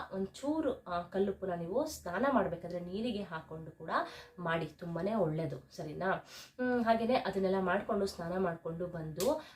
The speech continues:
ಆ, ಮನೆ ದೇವರಿಗೆ ಹಾಗೇನೆ ನೀವು ನಂಬಿರೋ ದೇವರಿಗೆ ಪೂಜೆನ ಮಾಡಿ ಫಸ್ಟು ಮನೆಯಲ್ಲಿ. ಪೂಜೆ ಮಾಡಿಬಿಟ್ಟು ನೆಕ್ಸ್ಟ್ ಗೈಸ್ ನೀವೇನು ಮಾಡಬೇಕು ಅಂತಂದ್ರೆ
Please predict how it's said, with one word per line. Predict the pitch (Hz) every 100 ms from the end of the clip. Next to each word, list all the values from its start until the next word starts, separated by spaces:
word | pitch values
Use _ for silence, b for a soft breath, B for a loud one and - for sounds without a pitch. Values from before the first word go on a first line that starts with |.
| -
ಆ, | 180 175
ಮನೆ | 165 165 185
ದೇವರಿಗೆ | 180 175 170 165 165
ಹಾಗೇನೆ | - - 170 170 170
ನೀವು | 175 175
ನಂಬಿರೋ | 165 165 196 208
ದೇವರಿಗೆ | 185 170 160 170 180 - - _
ಪೂಜೆನ | 220 240 254 202
ಮಾಡಿ | 170 160
ಫಸ್ಟು | 160 143 - - - -
ಮನೆಯಲ್ಲಿ. | 156 147 151 156 - -
ಪೂಜೆ | 202 247
ಮಾಡಿಬಿಟ್ಟು | 269 185 160 151 143 208
ನೆಕ್ಸ್ಟ್ | 175 170 - -
ಗೈಸ್ | 233 202 -
ನೀವೇನು | 165 165 170
ಮಾಡಬೇಕು | 165 160 - 147
ಅಂತಂದ್ರೆ | 151 151 151 151 160